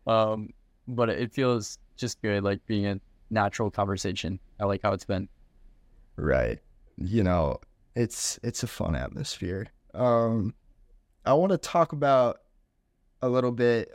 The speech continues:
Speaker 2: um, your, your video adventure club. Obviously, super cool idea. Um, how's that kinda looking to,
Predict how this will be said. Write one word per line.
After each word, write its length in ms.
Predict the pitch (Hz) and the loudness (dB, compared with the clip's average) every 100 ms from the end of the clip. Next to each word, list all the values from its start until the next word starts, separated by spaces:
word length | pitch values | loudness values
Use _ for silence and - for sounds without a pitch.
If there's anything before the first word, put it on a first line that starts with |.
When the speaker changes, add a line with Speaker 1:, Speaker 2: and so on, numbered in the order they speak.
| - | -4
Speaker 2:
um, 520 | 113 98 85 69 - _ _ _ _ - _ _ _ _ _ - - | 0 0 0 -4 -10 _ _ _ _ -20 _ _ _ _ _ -20 -4
your, 540 | 127 123 113 104 95 62 - | 2 4 4 2 0 -4 -6
your 220 | 98 113 | -2 -2
video 440 | 110 127 135 135 120 | 0 0 2 4 2
adventure 460 | 107 110 107 117 | 2 0 -2 -4
club. 380 | - 113 101 95 _ _ _ _ - | -6 -2 -2 -2 _ _ _ _ -4
Obviously, 520 | 104 101 104 101 104 | 0 2 0 -2 -4
super 320 | 95 113 95 | -4 -4 -4
cool 480 | 92 - 104 95 90 _ _ - | -6 -4 -2 -2 -4 _ _ -4
idea. 580 | 95 87 101 98 95 90 _ _ - | -2 -2 0 0 0 -4 _ _ -8
Um, 560 | 92 98 92 85 82 - _ - | 0 2 2 0 -4 -8 _ -4
how's 280 | 127 127 117 | 2 2 4
that 240 | 104 - | 2 2
kinda 240 | - 110 101 | 0 0 0
looking 520 | 101 101 98 95 95 _ _ _ _ | 0 -2 -2 -4 -6 _ _ _ _
to, 500 | - - 98 98 92 | -12 -6 -4 -4 -6